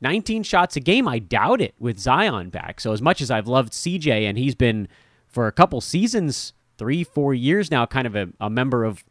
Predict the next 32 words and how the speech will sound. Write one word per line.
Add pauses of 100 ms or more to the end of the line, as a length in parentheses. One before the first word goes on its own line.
what
we
talked
about
on
yesterday's
show,
the, (200)
the
DeMar
DeRozan, (1300)
Tobias
Harris,
whatever, (840)
whatever
the
name
is.
We,
<laughs>
remember
we
used
to
have
a
Marvin
Thad
line? (280)
Well,
there's
the,